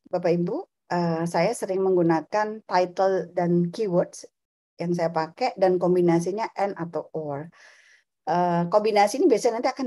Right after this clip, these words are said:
dijelaskan juga dalam metode penelitian ya. Nah, ini adalah contoh, eh, screenshot,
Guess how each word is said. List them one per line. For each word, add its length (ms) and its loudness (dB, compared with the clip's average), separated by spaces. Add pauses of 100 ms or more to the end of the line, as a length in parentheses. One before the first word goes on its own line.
dijelaskan 480 2
juga 240 -2
dalam 560 -2 (160)
metode 400 -2
penelitian 600 -2
ya. 120 -4 (1040)
Nah, 80 6
ini 160 6
adalah 240 6
contoh, 440 -2 (200)
eh, 400 0
screenshot, 640 -4